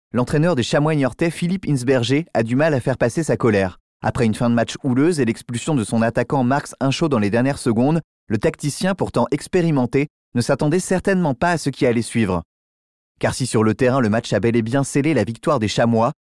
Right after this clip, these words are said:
un événement plus qu'inhabituel a rajouté de l'huile, ou plutôt de l'urine sur le feu, à cette fin de rencontre qui n'en avait franchement pas besoin. Car oui, vous avez bien entendu, des individus auraient uriné sur les affaires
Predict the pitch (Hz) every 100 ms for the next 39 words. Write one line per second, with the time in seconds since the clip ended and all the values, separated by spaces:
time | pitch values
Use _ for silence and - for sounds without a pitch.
0 | _ - 120 131 143 165 190 107 - -
1 | 160 143 135 - 147 170 - 113 139 147
2 | 151 175 117 104 127 151 - _ - 117
3 | 139 196 151 110 139 170 190 - 120 120
4 | 113 131 143 - 110 110 - 175 139 127
5 | 127 127 - - 117 110 110 123 156 160
6 | 165 - 170 127 117 104 104 90 _ _
7 | _ _ _ _ - 104 123 175 - 107
8 | 113 104 120 170 160 127 117 143 - _
9 | - 113 156 180 165 151 127 156 - _
10 | 117 120 - 180 165 160 190 131 117 110
11 | 127 151 143 180